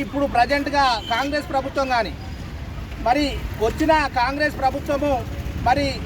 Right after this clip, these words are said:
ఉచిత హామీలతోని, మహాలక్ష్మి పథకంతోని బస్సు ఫ్రీ పెట్టి ఇలా కార్మికులను రోడ్న పడేసి బతకలేని పరిస్థితి చేసి, మరి ఒక్క జీవనోపాధి లేక కూడా మాకు చాలా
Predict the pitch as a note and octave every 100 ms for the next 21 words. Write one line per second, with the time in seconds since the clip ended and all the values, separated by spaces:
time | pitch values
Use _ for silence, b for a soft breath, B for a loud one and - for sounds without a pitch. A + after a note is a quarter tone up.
0 | G#3+ A3 E4 E4+ A#3+ C4+ C#4 C#4+ C#4 C#4
1 | C#4 C#4+ B3 - - - - F3+ B3 D#4
2 | D4+ D4+ C#4+ C4 C#4 C#4+ C#4 C4+ C#4 C#4
3 | - - - - - G3+ - E4 A#3+ C#4
4 | D#4+ C#4+ - D4 C4 F#3+ - - - A#3+
5 | C4 A#3 F#3 - - A3+ D4+ D4+ D4+ C#4+
6 | C4+ A#3+ B3+ C#4+ D4+ C#4 C#4 C#4+ D4+ D4
7 | A#3 - - - G#3 A#3+ D#4 D4 C#4+ C4
8 | C4 D#4 D4 C#4+ C#4 C#4+ D#4+ F4 E4+ -
9 | - - - - B3+ D4 D4 - - -
10 | - - - C#4+ C#4 D4+ D4+ D4+ C#4+ C#4+
11 | C#4 D4 D#4 D4 D#4 D4 C#4 C#4 C#4+ C#4
12 | C#4